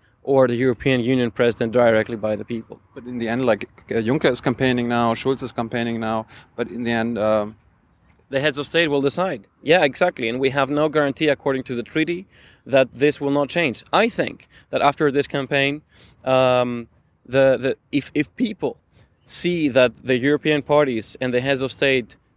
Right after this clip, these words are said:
Speaker 1: didn't keep their commitment, there's gonna be a record high reaction,
Speaker 2: Mm-hmm.
Speaker 1: uh, that will boost Euroscepticism or anti-Europeanism even more. And even the few that, uh,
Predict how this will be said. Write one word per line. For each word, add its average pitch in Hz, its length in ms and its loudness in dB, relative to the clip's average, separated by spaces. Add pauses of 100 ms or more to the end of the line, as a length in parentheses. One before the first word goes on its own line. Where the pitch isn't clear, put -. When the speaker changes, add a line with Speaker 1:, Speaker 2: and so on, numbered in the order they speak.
Speaker 1:
didn't 196 260 2
keep 143 240 0
their 120 160 2
commitment, 127 600 -6 (380)
there's 127 160 0
gonna 139 240 2
be 127 420 -2 (180)
a 127 100 2
record 143 400 4
high 117 520 0 (160)
reaction, 131 640 -2 (180)
Speaker 2:
Mm-hmm. 113 140 -20 (160)
Speaker 1:
uh, 113 640 4
that 127 200 2
will 123 160 -2
boost 139 340 -2
Euroscepticism 117 1040 -4
or 127 260 2
anti-Europeanism 135 1300 0
even 143 240 2
more. 131 460 -4 (480)
And 139 280 2
even 156 280 2
the 143 80 0
few 147 520 -2
that, 123 460 2 (300)
uh, 71 240 -4